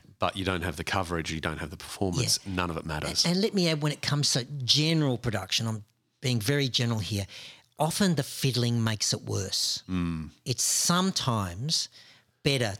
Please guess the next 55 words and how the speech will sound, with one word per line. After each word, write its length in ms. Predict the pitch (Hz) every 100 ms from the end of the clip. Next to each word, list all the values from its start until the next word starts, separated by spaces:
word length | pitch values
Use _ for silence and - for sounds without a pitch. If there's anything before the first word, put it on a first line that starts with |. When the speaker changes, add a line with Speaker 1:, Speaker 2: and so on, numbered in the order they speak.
| -
Speaker 2:
to 100 | 110
broad 480 | 98 127 147 165 -
stroke 460 | - 139 123 123
it 240 | 107 - - _ _ _ _
Speaker 1:
Yep. 180 | 92 123
Speaker 2:
and 120 | 113
let 200 | 131 143
it 80 | 127
be 100 | 120
a 60 |
little 200 | 123 170
bit 140 | 185 185
more 180 | 165
organic 560 | 160 151 139 135 139 - - - - 120
and 120 | 123
not 180 | 143 151
wait, 160 | 143 -
"Oh, 220 | 190 196
I 80 | 160
could 140 | 151 -
just 260 | 220 -
put 100 | 226
a 40 | 208
little 240 | 208 196 -
tiny 280 | 175 190 185 -
tinkle 320 | 202 190 165
in 160 | 170
there." 220 | 165 170 156
And, 100 | 123
oh, 40 | 175 151
I 20 |
used 140 | -
to 80 | 104
do 100 | 101
it. 60 | 107
I 80 | 139
used 180 | 175
to 80 | 113
do 80 | 90
this, 240 | 113 -
you 60 | 117
know, 60 | 117
I 40 |
had 80 | 120
my 60 | 117
little 160 | 110
Didos 480 | 101 120 110 117 113
and 100 | 139
I 40 |
Speaker 1:
Oh, 40 | 120
yeah, 140 | 117
Speaker 2:
constantly 260 | 98 95 90
Speaker 1:
yeah. 40 |
Speaker 2:
putting 160 | 165 147
it, 140 | 127